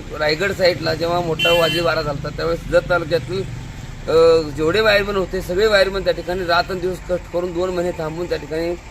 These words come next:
लाईट व्यवस्था सुरळीत केली. जर आमच्यावरती प्रसंग जर पडला असेल, तर आमच्यावरती सातत्यपूर्वक अन्याय का?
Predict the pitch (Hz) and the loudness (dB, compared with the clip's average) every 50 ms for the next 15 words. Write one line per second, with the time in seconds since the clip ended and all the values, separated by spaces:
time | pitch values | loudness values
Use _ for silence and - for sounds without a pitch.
0 | - - - - - 123 151 170 175 156 165 170 160 160 - 175 165 131 151 156 | -18 -18 -16 -8 -2 2 2 2 2 2 0 0 0 0 -2 -4 -6 -6 -6 -8
1 | 165 165 - - - 143 147 143 165 165 170 156 151 143 139 190 196 185 170 214 | -8 -8 -10 -10 -12 -8 -6 -4 -2 -2 -2 -2 -2 -4 -4 -4 -4 -4 -6 -8
2 | - 175 175 - 180 180 180 190 180 120 180 165 156 151 151 143 135 147 135 147 | -8 -6 -6 -6 -6 -6 -6 -6 -6 -4 -6 -4 -4 -4 -6 -6 -6 -10 -8 -6
3 | 156 147 147 143 170 180 185 180 202 185 165 180 170 - 175 160 165 165 175 175 | -6 -6 -4 -2 0 0 0 0 -2 -4 -4 -4 -4 -4 -8 -8 -6 -6 -4 -4
4 | 160 151 147 147 147 139 - 123 107 | -4 -4 -4 -6 -8 -10 -10 -14 -16